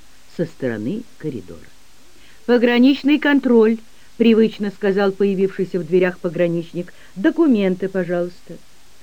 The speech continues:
Муж с женой подали паспорта первыми. «Едете вместе?» спросил у них пограничник.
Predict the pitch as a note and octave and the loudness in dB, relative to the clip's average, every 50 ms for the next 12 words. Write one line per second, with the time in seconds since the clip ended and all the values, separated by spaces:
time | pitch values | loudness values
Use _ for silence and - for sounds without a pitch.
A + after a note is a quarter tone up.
0 | - - - - - C4 D4+ F#4+ G4 F#4 D4+ C4 B3+ C#4+ D4 B3+ B3+ B3 A#3+ A#3 | -20 -20 -20 -8 -4 0 2 4 4 4 2 0 0 2 2 4 4 4 2 0
1 | - D4 D#4+ D4+ B3 D4 C4+ A#3+ - A3 - - - F#3+ F#3+ - G#3 G3+ - - | 0 -2 -2 0 0 -2 -2 -4 -6 -10 -8 -8 -8 -6 -4 -6 -6 -6 -8 -8
2 | C3+ C3 C3+ B2+ C3 C3 B2+ B2+ A#2+ B2+ C3+ - - - - - - F3 F#3+ G#3 | -6 -6 -6 -6 -8 -8 -8 -6 -6 -8 -10 -12 -18 -20 -14 -10 -6 0 2 2
3 | G3+ E3 G3+ F#3+ - G#3+ G#3 G3 G#3 A#3+ D4+ F#4+ G4 F#4+ - - - A#2+ A2+ - | 2 2 -2 -4 0 0 0 2 2 2 2 2 0 -4 -6 -8 -10 -10 -10 -8
4 | - C3+ B2+ A#2+ - A#2+ A#2 A#2 A#2 A#2+ A2 - - A#2 G2+ G#2+ A2 G2+ G2+ E2+ | -4 -4 -4 -2 -4 -6 -6 -4 -6 -6 -8 -8 -10 -10 -10 -8 -10 -10 -10 -12
5 | - - - - | -14 -16 -20 -20